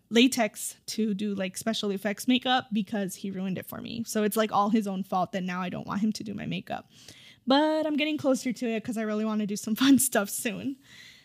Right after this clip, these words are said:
Okay, story time over. Okay, so Ken Kirzinger,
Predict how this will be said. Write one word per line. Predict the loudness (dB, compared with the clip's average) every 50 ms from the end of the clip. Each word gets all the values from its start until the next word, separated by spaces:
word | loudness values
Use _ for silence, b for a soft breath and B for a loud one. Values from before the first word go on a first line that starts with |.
| B B B
Okay, | 0 0 0 0 -2
story | -6 -2 2 2 2 4
time | 2 2 2 2
over. | 0 0 -4 -8 -10 -12 b b b b _ -8 _
Okay, | -2 -2 -2 -2
so | -2 -4 -4 -4 -4
Ken | -2 0 0 0 2 0 -2
Kirzinger, | -2 0 0 2 2 2 2 2 2 0 0 0 -2